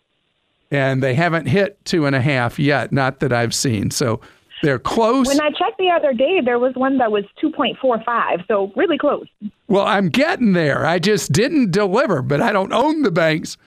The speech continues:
Speaker 1: so I can only guess. I can't make 'em do something. Joe joins us on the Clark Howard Show. Hi, Joe.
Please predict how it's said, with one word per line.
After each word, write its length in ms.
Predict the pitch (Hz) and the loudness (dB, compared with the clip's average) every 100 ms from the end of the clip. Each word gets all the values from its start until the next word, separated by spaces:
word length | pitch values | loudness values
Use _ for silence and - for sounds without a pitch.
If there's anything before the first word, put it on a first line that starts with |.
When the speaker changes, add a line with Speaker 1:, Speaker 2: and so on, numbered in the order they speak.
| _ - | _ -6
Speaker 1:
so 260 | 202 165 | 0 2
I 140 | 170 190 | 2 0
can 180 | 220 | 0
only 320 | 190 175 165 147 | 0 2 0 0
guess. 600 | 120 202 240 185 147 - | -2 0 2 0 -2 -4
I 180 | - | -2
can't 380 | 147 196 170 151 - _ _ _ | -2 0 0 -2 -6 _ _ _
make 340 | 160 165 208 196 | 0 0 0 -2
'em 160 | 147 | 0
do 220 | 147 196 | 0 0
something. 580 | 175 185 131 139 120 - - _ _ _ _ _ _ _ _ _ | 0 -2 -4 -4 -6 -6 -10 _ _ _ _ _ _ _ _ _
Joe 320 | 123 185 240 302 | -2 0 2 2
joins 420 | 254 196 170 147 | 2 2 2 0
us 180 | 160 - | 0 0
on 200 | 156 143 | 0 0
the 80 | |
Clark 340 | 131 180 147 139 | 0 0 0 0
Howard 340 | 156 143 139 | 0 0 0
Show. 220 | - 190 | 0 0
Hi, 220 | 196 220 302 | 2 0 0
Joe. 420 | 202 202 302 | 2 2 0